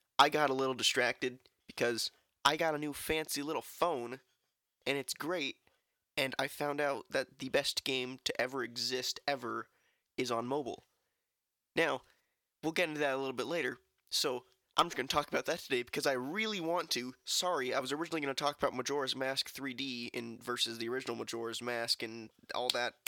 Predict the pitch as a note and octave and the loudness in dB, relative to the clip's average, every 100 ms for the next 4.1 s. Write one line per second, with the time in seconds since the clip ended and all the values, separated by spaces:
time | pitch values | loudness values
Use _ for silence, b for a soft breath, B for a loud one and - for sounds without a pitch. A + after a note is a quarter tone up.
0 | - _ _ - - - _ A2+ C#3 B2 | -14 _ _ -6 -6 -16 _ -2 2 2
1 | A2+ A2 B2+ A2+ A2 A2+ A2+ A2+ - - | 0 -4 -4 -4 -6 -8 -8 -14 -14 -16
2 | _ - - - - - _ - _ D3 | _ -10 -10 -16 -18 -18 _ -20 _ -18
3 | - A2+ A2+ A2 A#2+ A#2+ A2 A#2 A#2 G#2 | -6 -4 -4 -10 -18 -16 -8 -6 -4 -2
4 | B2+ | -2